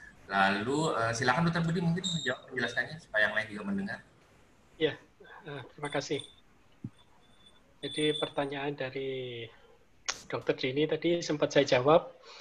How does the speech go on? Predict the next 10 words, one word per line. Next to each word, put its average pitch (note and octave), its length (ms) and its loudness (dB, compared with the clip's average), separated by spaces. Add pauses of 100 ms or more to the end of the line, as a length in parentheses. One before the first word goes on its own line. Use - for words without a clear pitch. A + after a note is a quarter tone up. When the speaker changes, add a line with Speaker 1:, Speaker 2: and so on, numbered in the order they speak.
(260)
Speaker 2:
Memang E3+ 320 6
sulit F#3 240 8
kita D3 240 4
mengatakan, C#3+ 880 4
eh, C3 400 2 (160)
konka C#3+ 320 6
ini C#3 320 8
hipertrofi C3+ 560 6
atau C3 240 2
tidak, D3 480 4